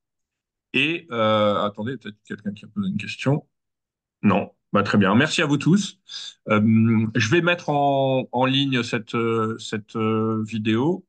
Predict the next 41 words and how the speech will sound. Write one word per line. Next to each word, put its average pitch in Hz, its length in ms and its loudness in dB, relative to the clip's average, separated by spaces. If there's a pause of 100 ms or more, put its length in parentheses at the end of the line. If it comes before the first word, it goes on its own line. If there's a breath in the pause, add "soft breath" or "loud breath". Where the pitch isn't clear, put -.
(100)
euh, 98 240 -6
et 113 140 -2
j'enverrai 123 380 -2
le 120 120 -2
lien 117 160 -2
à 110 40 -8
tout 120 120 -8
le 113 60 -2
monde, 120 200 -2
hein, 107 80 -4
comme 107 160 -10
ça 117 100 -8
ceux 110 180 -10
qui 110 180 -6
n'ont 104 180 -2
pas 107 120 -4
pu 107 120 -10
participer 107 580 -6 (600 loud breath)
ou 110 260 2
n'ont 110 140 2
pas 110 120 0
pu 110 120 -4
voir 110 180 2
l'intégralité 104 600 -2
pourront 107 300 -4
revoir 110 280 0
ça 117 140 -8
tranquillement. 120 720 -2
Je - 120 -18
vous 123 120 -8
enverrai 127 280 -2
également 123 360 -4
le 117 140 -4
P 117 200 -10
D 120 280 -4
F - 220 -18
de 101 140 -6
la, 90 480 -2
de 98 80 -12
la 95 120 -8
présentation. 104 600 -8